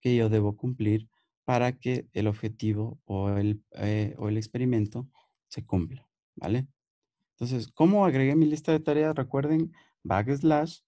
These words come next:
Notion me dice todas mis opciones y aquí encontré el to-do list. Entonces,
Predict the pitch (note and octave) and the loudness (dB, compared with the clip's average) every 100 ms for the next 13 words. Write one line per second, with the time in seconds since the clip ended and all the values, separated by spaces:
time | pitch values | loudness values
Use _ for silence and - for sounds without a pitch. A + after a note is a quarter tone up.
0 | _ _ _ _ G2+ G2+ G#2+ B2+ B2 A#2 | _ _ _ _ 0 0 0 0 2 4
1 | A2 A2 C3 C3 - - E2 F#2 G#2 B2 | 2 2 -6 -8 -12 -8 -2 0 0 0
2 | C3 C#3 D3+ D3 E3 E3 _ _ _ _ | -2 -4 -2 0 0 -2 _ _ _ _
3 | A#2+ G#2 G#2 - B2 A#2 A2+ A2 G#2+ G#2 | 0 0 0 0 2 2 0 0 2 0
4 | G#2 - F2+ F2 F2 E2+ F#2 G#2+ - - | 0 -4 -10 -6 -4 -2 -2 -2 -8 -18
5 | - _ _ _ _ _ G#2 A#2 B2 | -20 _ _ _ _ _ -10 -8 -8